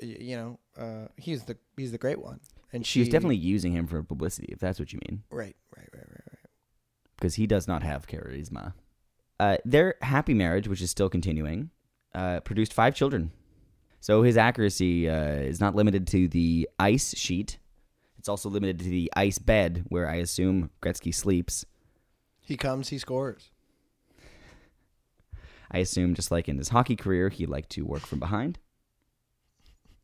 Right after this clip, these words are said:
Speaker 2: in his <laughs> office.
Speaker 1: Don't worry, baby, this is my office.
Speaker 2: Yeah, but does Mark Messier have to be here? <laughs>
Speaker 1: He just helps me, uh, get close to the finish, okay?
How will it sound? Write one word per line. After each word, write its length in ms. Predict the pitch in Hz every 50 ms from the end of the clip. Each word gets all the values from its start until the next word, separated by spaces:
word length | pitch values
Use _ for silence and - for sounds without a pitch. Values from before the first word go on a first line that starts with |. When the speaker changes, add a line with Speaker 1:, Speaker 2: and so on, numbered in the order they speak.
| _ _ - - _ _ -
Speaker 2:
in 100 | 95 95
his 100 | 85 90
<laughs> 80 | 90 92
office. 360 | - 123 123 104 101 - - - - -
Speaker 1:
Don't 140 | 143 139 123
worry, 160 | 117 113 107
baby, 260 | 98 104 107 101 107 107
this 180 | 107 107 104
is 80 | 107 104
my 140 | 107 107 107
office. 540 | 101 107 104 101 - - 107 107 - - _ _ _ _ _ _ _ _ _ - - - - - _ _ _ _ _ _ - - - - - - - -
Speaker 2:
Yeah, 160 | - 180 180
but 160 | 160 170 -
does 320 | - 170 165 156 - - - _ _
Mark 240 | - 131 151 170 -
Messier 340 | 139 131 139 - 180 180 185
have 120 | 190 190 -
to 80 | 208
be 100 | 175 208
here? 280 | 202 214 233 247 247 240 -
<laughs> 40 | - - - - - _ _ _ _ _ - - - - - - - _ _ _ _ _ _ _ _ -
Speaker 1:
He 160 | - - - 127
just 220 | 120 139 135 -
helps 300 | - 131 127 120 - -
me, 200 | 131 127 123 101 - _ _ - - - - - - -
uh, 60 | - - - 135 123 113
get 240 | - 131 123 -
close 400 | - - - 127 120 107 92 - -
to 160 | - 127 113
the 160 | 98 - 113 107
finish, 360 | - - 110 104 104 - -
okay? 340 | 110 107 - 113 110 120